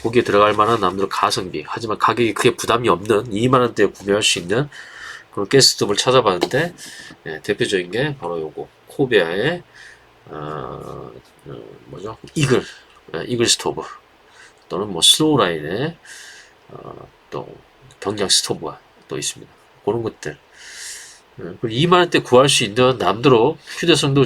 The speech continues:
괜찮고 무게 부담도 별로 없는 그런 스토브들이 있어요. 그런 것들을,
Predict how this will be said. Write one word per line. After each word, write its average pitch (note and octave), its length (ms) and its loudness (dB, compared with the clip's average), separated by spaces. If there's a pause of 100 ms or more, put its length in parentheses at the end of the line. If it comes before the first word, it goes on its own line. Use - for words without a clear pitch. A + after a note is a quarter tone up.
괜찮고 A#2+ 600 2
무게 C3+ 340 6
부담도 A#2+ 300 2
별로 B2 240 4
없는 A2+ 240 0
그런 A#2+ 160 -2
스토브들이 D3 440 0
있어요. D#2 440 0 (100)
그런 B2+ 160 -2
것들을, B2 560 2